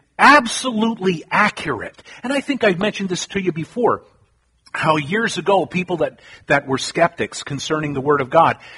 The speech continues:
tried to disprove God's Word using things that the Bible itself spoke of, but were not verified by scientific exploration, archaeological exploration. But then, as the years went by,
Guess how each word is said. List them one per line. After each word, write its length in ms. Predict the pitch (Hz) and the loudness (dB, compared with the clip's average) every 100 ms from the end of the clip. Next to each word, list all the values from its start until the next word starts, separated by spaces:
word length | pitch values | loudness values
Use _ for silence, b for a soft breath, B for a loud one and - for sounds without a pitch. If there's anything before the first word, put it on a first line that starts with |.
| B | B
tried 420 | B - 196 226 175 | B 4 6 6 2
to 60 | |
disprove 840 | 139 135 262 - - - 160 139 | -2 0 0 -2 -6 2 2 2
God's 360 | 143 139 131 120 | 2 2 2 -2
Word 340 | 117 117 131 - B B | -2 0 0 -4 B B
using 460 | 139 247 269 220 | -2 0 0 -4
things 360 | 185 190 196 185 | -2 -2 0 -2
that 160 | 156 135 | -4 -2
the 60 | |
Bible 440 | 117 165 269 240 202 | 4 8 8 4 -2
itself 420 | - - 170 151 | -2 0 0 -2
spoke 380 | - 214 226 135 | 2 4 4 6
of, 180 | 131 - B B | 4 2 B B
but 140 | 190 190 | 0 4
were 140 | 160 | 2
not 320 | 165 208 214 | 6 6 4
verified 840 | 143 175 247 240 - 135 113 131 - B B | 4 6 8 6 4 2 2 0 -2 B B
by 440 | 156 160 156 156 - b b b - | 6 8 6 2 -4 b b b -10
scientific 840 | - 208 233 226 - 208 - 208 | 0 4 4 2 4 2 4 2
exploration, 840 | 196 - - 165 170 175 180 139 - | 0 -2 -6 0 4 4 2 0 -4
archaeological 1160 | 165 196 - 180 160 156 196 196 165 - 107 104 - | -2 -2 0 0 2 4 4 4 0 -6 -10 -8 -6
exploration. 880 | 131 - - 139 127 110 - 92 76 _ b b b | -4 -6 -6 0 2 2 -2 -14 -18 _ b b b
But 140 | - 170 | -6 2
then, 320 | 262 277 208 | 4 4 0
as 260 | 180 180 160 | 0 0 2
the 100 | 185 | 0
years 360 | 202 262 233 | 2 2 2
went 280 | 214 214 165 | 2 2 4
by, 520 | 185 233 196 92 - | 8 8 8 4 -10